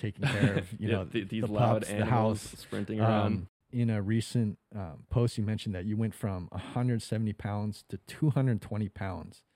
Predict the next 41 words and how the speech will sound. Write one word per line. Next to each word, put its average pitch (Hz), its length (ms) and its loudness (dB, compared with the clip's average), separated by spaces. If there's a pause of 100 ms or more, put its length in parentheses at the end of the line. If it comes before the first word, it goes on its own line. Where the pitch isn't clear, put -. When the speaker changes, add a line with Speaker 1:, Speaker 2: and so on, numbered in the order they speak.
(340)
Speaker 1:
in 92 160 -6
a - 40 0
Speaker 2:
Yeah. 117 180 4
Speaker 1:
year. - 260 0 (960)
And 104 140 -2
earlier 151 260 8
when 131 140 4
we 120 80 0
were 113 80 0
setting 123 300 0
up 123 160 2
the 113 80 -6
podcast, 107 600 -2 (640)
I - 60 -10
was 95 100 -6
like, 85 240 -8 (600)
I 110 80 0
had 104 100 2
mentioned, 107 540 2
you 107 80 0
know, 92 80 -4
something 104 240 0
about 98 220 0
discipline, 98 540 -4 (200)
and 98 80 -2
you're 95 80 -2
trying 120 180 2
to 104 80 0
say 120 140 0
you're 95 100 0
not 101 300 -2
disciplined, 95 560 -4
but - 200 -4 (320)
anyone 135 360 4
that 90 160 -4
can 95 140 -6
do 104 240 -2
that, 101 320 0 (960)
put 120 120 4
in 107 140 2
a, 101 100 -2